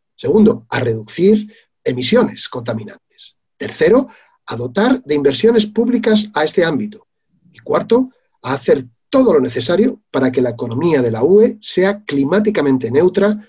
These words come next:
de aquí a dos mil cincuenta. En todos estos aspectos, el apoyo de la ciudadanía es cercano o superior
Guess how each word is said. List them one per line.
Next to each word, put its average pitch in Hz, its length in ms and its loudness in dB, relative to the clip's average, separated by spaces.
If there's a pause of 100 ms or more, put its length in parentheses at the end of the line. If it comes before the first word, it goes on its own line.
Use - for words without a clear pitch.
(120)
de 131 160 0
aquí 240 300 2
a 233 60 2
dos 160 180 -2
mil 202 180 4
cincuenta. 131 640 -4 (760)
En 170 120 -4
todos 262 280 2
estos 226 220 0
aspectos, 262 600 -2
el 151 160 0
apoyo 147 640 0
de 135 160 -2
la 127 80 0
ciudadanía 135 680 0
es - 180 -6
cercano 190 640 -4 (120)
o 143 140 -4
superior 151 640 -2